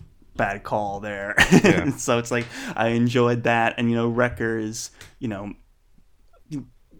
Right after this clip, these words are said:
Speaker 1: got this, you know, childlike sense of wonder and connects with Omega more than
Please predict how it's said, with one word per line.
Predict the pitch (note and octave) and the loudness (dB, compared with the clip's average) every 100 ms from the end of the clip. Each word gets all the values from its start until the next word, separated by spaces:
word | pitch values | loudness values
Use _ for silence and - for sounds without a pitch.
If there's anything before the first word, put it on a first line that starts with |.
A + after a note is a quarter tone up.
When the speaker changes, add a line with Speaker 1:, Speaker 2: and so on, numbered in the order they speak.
| D3+ | -2
Speaker 1:
got | E3+ B2 B2 | 2 2 2
this, | A#2+ - | -4 -4
you | C#3 C#3 C3 | -8 -4 -2
know, | |
childlike | B2 A#2+ A#2+ A2+ G#2+ | -4 -6 -6 -6 -8
sense | - A2+ A2+ | -8 -8 -6
of | |
wonder | G#2+ G#2 G#2+ A2 A2 | -4 -2 0 0 -2
and | A2+ | -2
connects | A#2 A2+ - - - | -4 -4 -4 -6 -8
with | A2 | -6
Omega | A2 G#2+ G#2 G2 G#2 | -6 -6 -8 -8 -8
more | G#2+ G#2+ G#2 | -6 -6 -8
than | G2+ G2+ | -10 -12